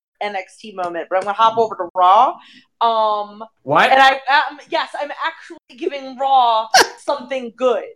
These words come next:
Speaker 2: Oh my God.
Speaker 1: Uh, it's the only thing, but I'm giving it something good. Um, the women's fatal four ma-, oh, four-way match, that was cra-,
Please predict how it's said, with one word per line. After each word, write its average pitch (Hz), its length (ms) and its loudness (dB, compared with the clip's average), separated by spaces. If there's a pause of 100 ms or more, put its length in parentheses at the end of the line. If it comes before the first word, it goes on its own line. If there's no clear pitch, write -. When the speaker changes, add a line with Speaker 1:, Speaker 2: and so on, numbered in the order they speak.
(320)
Speaker 2:
Oh 202 140 4
my 143 100 0
God. - 340 6
Speaker 1:
Uh, - 40 -6 (120)
it's 254 200 -12
the 285 120 -6
only 294 320 -4
thing, 220 580 -10
but 247 120 0
I'm 240 160 0
giving 240 280 -6
it - 160 -14
something 214 360 -12
good. 185 360 -2 (440)
Um, 233 380 4 (320)
the 294 420 -16 (240)
women's 240 840 -8
fatal 269 280 -4
four 277 300 2
ma-, 285 100 0 (120)
oh, 226 80 -2
four-way 302 420 0
match, 165 380 0
that 220 160 4
was 277 200 -4 (240)
cra-, 226 520 2